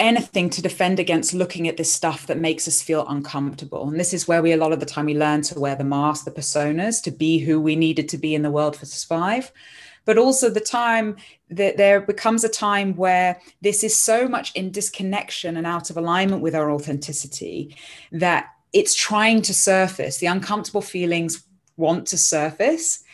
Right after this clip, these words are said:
And again, we're not taught how to sit with our feelings. So what do we do? Okay, I need to numb it. I need to suppress it. I need to avoid it. I'm just gonna, I'm just gonna drink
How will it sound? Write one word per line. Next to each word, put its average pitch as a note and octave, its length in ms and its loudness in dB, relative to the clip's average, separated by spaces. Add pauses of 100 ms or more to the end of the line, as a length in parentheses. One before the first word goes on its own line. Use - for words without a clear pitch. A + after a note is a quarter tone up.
(200)
And E3+ 160 2
again, A3 400 4
we're F#3 160 2
not F#3 180 2
taught - 320 2
how G#3 140 0
to G3 120 -8
sit - 280 0
with G3 100 0
our E3 120 -2 (100)
feelings. C4 400 0
So A3 120 0
what B3 160 0
do A#3 80 -6
we A3 120 0
do? F#3+ 260 2
Okay, F#3 160 -2
I F3+ 100 2
need F#3 180 -2
to F#3 80 -6
numb G3+ 300 0
it. G3+ 180 -2
I E3 40 -4
need E3 180 -4
to E3 60 -8
suppress - 560 -2
it. G3 60 2
I - 20 0
need F3+ 200 -4
to D#3+ 180 -4
avoid F#3 420 0
it. G#3 220 0 (260)
I'm G3 100 -2
just G#3+ 200 0
gonna, G3+ 320 0 (340)
I'm - 120 -10
just F#3+ 120 -4
gonna G#3 140 0
drink G#3+ 560 -2